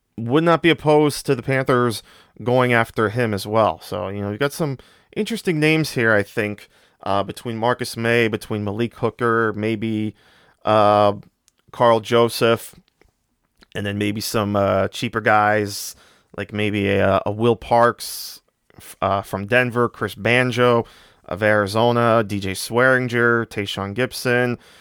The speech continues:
you know, so maybe some, uh, George Iloco, so maybe some cheaper veterans, uh, if they wanna go that route. But at least with the younger guys,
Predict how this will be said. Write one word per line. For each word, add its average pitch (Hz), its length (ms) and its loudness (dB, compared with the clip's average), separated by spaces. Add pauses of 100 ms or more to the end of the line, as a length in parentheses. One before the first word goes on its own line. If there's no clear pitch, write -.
(140)
you 104 80 -6
know, 95 100 -2
so 107 240 -4
maybe 123 240 -2
some, 113 300 -2
uh, 98 360 2 (380)
George 113 200 0
Iloco, 104 400 2
so - 120 -8
maybe 151 220 -2
some 127 160 -6
cheaper 123 320 -6
veterans, 101 720 -2 (440)
uh, 101 320 4
if - 160 -4
they 110 120 0
wanna 107 240 2
go 101 340 2 (300)
that 104 340 2
route. 95 480 -6 (840)
But 110 160 -2
at 107 80 0
least 123 220 -2
with 123 120 -8
the 107 60 -4
younger 127 360 2
guys, 98 580 -2